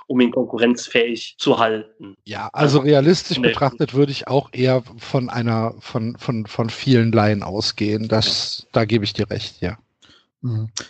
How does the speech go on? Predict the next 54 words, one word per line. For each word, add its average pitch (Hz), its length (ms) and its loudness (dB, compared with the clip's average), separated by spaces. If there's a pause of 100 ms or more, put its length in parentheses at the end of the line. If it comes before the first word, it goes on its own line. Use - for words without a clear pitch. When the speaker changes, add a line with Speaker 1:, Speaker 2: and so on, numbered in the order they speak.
Speaker 3:
Ja, 139 260 2
es - 160 -6
müssen 190 160 -2
sich 165 100 4
auch 147 60 4
ein 143 80 0
paar 147 220 0
Spieler 165 340 2
fragen, 156 380 -2
ob - 160 -8
sie - 120 -4
lieber 143 280 0
Geld 151 340 2
oder 156 140 2
lieber 151 240 2
Spielzeit 151 560 -2
haben 107 320 -10
wollen, 107 280 -10
ne? 151 280 -2 (140)
Also, 127 280 0 (560)
wie 151 140 4
alt 196 160 4
ist 185 80 2
Louis 190 200 4
Schaub? 208 300 2
Vierundzwanzig, 180 520 -2
fünfundzwanzig, 208 500 -6
so 185 80 -6
in 185 80 -2
dem 190 100 0
Dreh? 196 300 2 (640)
Der 147 200 2
will 160 100 8
ja 185 140 6
wahrscheinlich 170 400 0
auch 208 80 2
nicht 175 180 4
drei 139 140 -2
Jahre 135 160 -2
hier 135 140 -2
auf 131 80 -8
der 139 100 -4
Bank 147 240 0
sitzen 127 320 -4
mit 123 160 -6
sehr 143 180 4
gutem 131 280 -2
Gehalt. 127 340 0
Ist 117 140 -6
ja 131 60 2
nicht 131 120 0
jeder 135 220 2
Albert 131 260 0
Streit. 135 400 0